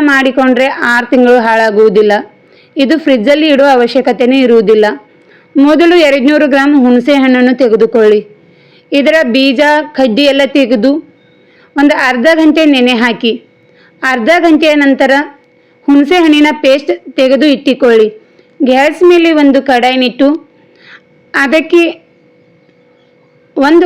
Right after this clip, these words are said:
ಕಪ್ ಹುಣಸೆ ಹಣ್ಣಿನ ಪೇಸ್ಟನ್ನು ಹಾಕಿಕೊಳ್ಳಿ. ಪೇಸ್ಟ್ ಹಾಕಿದ ನಂತರ ಒಂದು ಸಲ ಚೆನ್ನಾಗಿ ಮಿಕ್ಸ್ ಮಾಡಿಕೊಳ್ಳಿ. ಎರಡ್ನೂರು ಗ್ರಾಂ ಹುಣಸೆ ಹಣ್ಣಿಗೆ ಎರಡ್ನೂರು ಗ್ರಾಂ ಬೆಲ್ಲ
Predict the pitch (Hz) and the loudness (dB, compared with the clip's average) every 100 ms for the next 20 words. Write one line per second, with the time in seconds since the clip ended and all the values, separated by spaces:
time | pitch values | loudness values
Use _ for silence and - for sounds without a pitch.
0 | 349 320 - 285 269 339 339 294 285 294 | 0 -2 0 2 2 2 0 2 2 0
1 | 294 262 262 269 277 254 233 214 226 269 | 0 -2 0 0 0 0 -2 -4 -4 0
2 | 240 220 233 - _ _ _ _ _ _ | 2 0 -2 -12 _ _ _ _ _ _
3 | _ _ _ _ _ _ _ 285 285 349 | _ _ _ _ _ _ _ -2 -2 -2
4 | 330 311 285 302 294 277 311 285 285 269 | 0 0 0 0 2 2 0 2 2 2
5 | 277 277 269 269 247 247 254 277 254 240 | 0 0 -2 0 0 0 0 0 0 -2
6 | 240 240 220 254 220 220 - _ _ _ | -2 -2 -2 0 0 0 -4 _ _ _
7 | _ _ _ _ _ _ - 277 269 254 | _ _ _ _ _ _ -6 -4 -2 0
8 | 320 370 320 320 330 - 320 277 269 269 | 2 2 0 0 -2 -4 0 2 2 2
9 | 302 277 262 247 269 311 - _ 554 330 | 0 2 0 0 -2 -2 -10 _ -8 -4
10 | 247 254 262 311 294 262 285 254 240 | 0 0 0 0 0 0 0 0 0